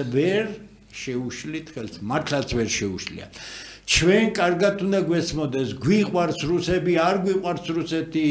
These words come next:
მე ავწერთ მდგომარეობას. სტრატეგიულ იარაღში რუსების უპირატესობა არის კოლოსალური.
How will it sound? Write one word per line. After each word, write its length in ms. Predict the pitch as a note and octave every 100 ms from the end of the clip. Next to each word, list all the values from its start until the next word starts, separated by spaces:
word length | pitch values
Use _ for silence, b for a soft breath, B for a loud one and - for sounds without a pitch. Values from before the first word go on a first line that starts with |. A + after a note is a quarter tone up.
| D3 A#2
მე 220 | B2+ D#3+
ავწერთ 440 | D#3+ C3+ A#2 E3 C3+
მდგომარეობას. 760 | A#2 A#2+ A2+ A2+ G#2+ G2+ G2 F#2+ - B B B
სტრატეგიულ 920 | - - B2+ E3+ F3 G#3 F3 G3 G3
იარაღში 600 | F#3+ F#3 F3 D#3+ - - A#2+
რუსების 600 | B2 D#3 E3+ D3+ C#3 A#2
უპირატესობა 840 | C#3 C#3 D3 D#3 D3+ D3+ - A#2 B2
არის 240 | C#3+ D#3 -
კოლოსალური. 880 | C#3 A#2+ A2 - F2 - - -